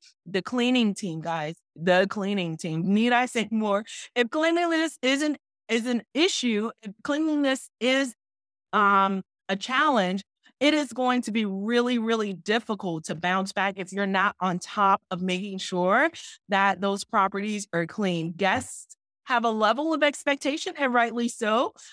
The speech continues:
but that cleanli-, cleanliness needs to be on point. All right, so there, so we spoke about guest satisfaction K P Is, but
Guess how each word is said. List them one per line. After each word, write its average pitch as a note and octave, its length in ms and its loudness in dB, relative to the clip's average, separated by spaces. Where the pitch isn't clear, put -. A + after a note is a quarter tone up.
but F3 300 2
that A3+ 240 2
cleanli-, B3 580 -2
cleanliness C4+ 640 0
needs G#3 340 -4
to A3 120 -4
be F#3+ 260 -2
on E3+ 200 -2
point. D3 380 -8
All G#3 100 4
right, F#3 260 2
so A#3+ 220 4
there, B3+ 540 4
so A3 220 0
we G#3 200 -4
spoke D#4+ 240 0
about G#3 320 2
guest G#3+ 320 -2
satisfaction A3 640 -2
K G3+ 160 -6
P A3 180 -6
Is, G3+ 300 0
but G3 240 2